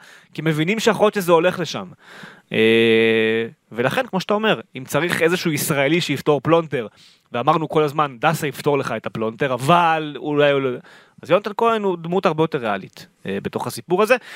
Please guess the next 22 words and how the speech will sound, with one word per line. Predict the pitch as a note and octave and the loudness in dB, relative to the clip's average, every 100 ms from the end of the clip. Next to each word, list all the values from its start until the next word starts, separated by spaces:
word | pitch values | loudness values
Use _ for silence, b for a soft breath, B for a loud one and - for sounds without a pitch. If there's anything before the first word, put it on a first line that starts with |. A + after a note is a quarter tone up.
| B B B2+ | B B -4
אה, | C3+ C3+ | -2 -2
אני | D3 | -2
אסכם | C#3+ D3+ C3+ F#3+ F#3+ | -2 -4 0 -2 0
ככה, | F3+ D#3+ | 0 0
בגלל | C#3 D3+ | 0 0
שרצינו | D#3 D#3 D#3+ D3+ | 0 -2 -2 -2
לדבר | C#3+ C#3+ C3+ | 2 2 4
על | C#3+ | 4
אריס | D3 D3 C#3 A#2 | 2 0 -6 -2
ולא | A#2+ A#2 C3+ C3+ C3 | 0 4 4 6 4
הצלחנו, | B2+ - C3 - F#3 A#3 - B B B B - | 0 0 -2 2 0 0 -4 B B B B 0
אה, | A2+ A2+ A2+ A2+ | 2 4 2 0
מקצועית, | A#2 - A#2 D3+ G#3+ - - - _ G#2+ | -6 -4 2 4 4 0 -16 -20 _ -6
אה, | G#2 G#2 G#2 G#2 G#2 G#2 - | -2 -2 -2 -4 -6 -10 -6
אם | C#3+ | 0
אנחנו | D3+ D3 | 0 0
לוקחים | C3+ - D3+ | -6 -6 -8
את | D3 | -6
המשחק | C3+ D3 B2+ | -4 -4 -4
אתמול | B2+ C3 | -2 -2
ומוחקים | B2 A2+ D#3 - E3+ | -2 -4 -2 2 2
אותו, | F3+ G#3 | 4 4